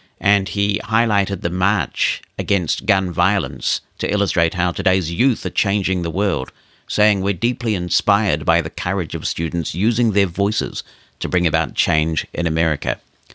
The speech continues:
He praised what he called Chicago's forward-thinking approach to technology in the classroom.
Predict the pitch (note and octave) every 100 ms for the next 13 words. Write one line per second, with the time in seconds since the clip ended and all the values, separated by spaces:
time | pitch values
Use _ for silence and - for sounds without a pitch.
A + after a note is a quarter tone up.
0 | - - _ C3 - D3+ B2+ F2 E2+ F2
1 | F2+ F2+ E2+ F2 - G2+ G2+ F#2 F2+ F#2+
2 | F#2 - - - A2+ G#2 G2+ - G#2 F#2
3 | F#2 F#2+ - B2+ G2 - - F#2 - G2
4 | G#2+ A2 G#2 E2+ D#2 D#2+ - A#2+ B2 -
5 | E2+ A1